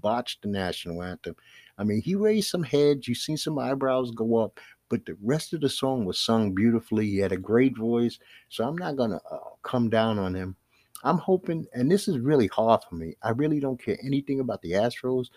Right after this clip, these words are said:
and I care less about the Phillies, but I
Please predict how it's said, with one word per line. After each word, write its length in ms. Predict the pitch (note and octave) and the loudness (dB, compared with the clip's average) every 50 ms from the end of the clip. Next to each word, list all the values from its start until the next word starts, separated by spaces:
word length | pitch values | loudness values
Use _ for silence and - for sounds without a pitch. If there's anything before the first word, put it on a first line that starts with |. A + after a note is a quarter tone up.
| _ _ _ - _ _ _ | _ _ _ -20 _ _ _
and 100 | - A2+ | -8 -8
I 40 | A2+ | -8
care 300 | - - - C#3 B2+ A2+ | -6 -4 0 2 2 2
less 380 | A2 G#2+ G#2 A2+ A#2+ A#2+ - - | 4 4 4 4 4 4 2 -2
about 300 | A2+ A2+ G#2 G2+ G2+ _ | -2 0 0 -2 -2 _
the 60 | - | -18
Phillies, 540 | _ - A2+ A2+ A#2 A#2 A2+ A2+ G#2+ - - _ _ | _ 2 2 4 6 4 4 2 0 -2 -8 _ _
but 120 | - F#2+ F#2 | -4 0 0
I 120 | G#2+ A#2+ | 0 -2